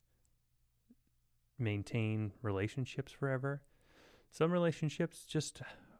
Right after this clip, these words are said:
are brief, and it doesn't take anything away from 'em. You know, some just come and go. Some are, sometimes you just have a relationship with somebody for that period in time because,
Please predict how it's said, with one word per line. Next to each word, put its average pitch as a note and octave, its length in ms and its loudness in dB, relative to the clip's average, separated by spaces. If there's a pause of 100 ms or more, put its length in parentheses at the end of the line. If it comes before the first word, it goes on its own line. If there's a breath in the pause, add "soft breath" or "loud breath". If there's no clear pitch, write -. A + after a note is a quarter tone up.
(160 loud breath)
are C#3 320 4 (260)
brief, D3+ 520 0 (200)
and C3+ 60 0
it C3 100 0
doesn't C#3 200 2
take C3+ 180 0
anything A#2+ 320 0
away A2 220 0
from C3+ 260 -2
'em. D3+ 180 -4 (880)
You C#3+ 120 -4
know, C#3 200 0
some C3 320 -2
just C3+ 340 -6
come C3+ 180 0
and C#3 120 0
go. D3 200 2
Some C3+ 280 0
are, D3 180 0 (300 loud breath)
sometimes E3+ 380 2
you E3 80 0
just D#3 160 -6
have D#3+ 100 4
a D#3 60 4
relationship C#3+ 540 0
with C3 80 0
somebody C3 520 2 (380 soft breath)
for - 180 -2
that A2 300 2 (220)
period A2+ 320 0
in G#2 120 -4
time G2 500 0 (180)
because, G2 680 -2